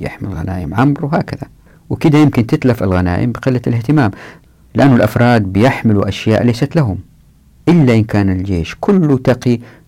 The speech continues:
عندها نضمن أنه الغنائم لن تتأثر، وبالتالي ما راح تفقد قيمتها.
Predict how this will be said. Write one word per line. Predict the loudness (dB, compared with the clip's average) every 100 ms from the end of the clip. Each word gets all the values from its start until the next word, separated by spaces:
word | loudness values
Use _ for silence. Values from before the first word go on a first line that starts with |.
| 0
عندها | 2 4 2 0 0 0 0
نضمن | 2 0 2 0 0 -2
أنه | -2 0
الغنائم | 0 0 0 -2 0
لن | 2 2 0
تتأثر، | -6 -4 -6 -4 -8 -8 -16 _ _ _ -20 -20 _
وبالتالي | -8 -2 0 2 4 4
ما | 4 2
راح | 0 -4
تفقد | -10 -8 -10
قيمتها. | -6 -4 -4 -4 -12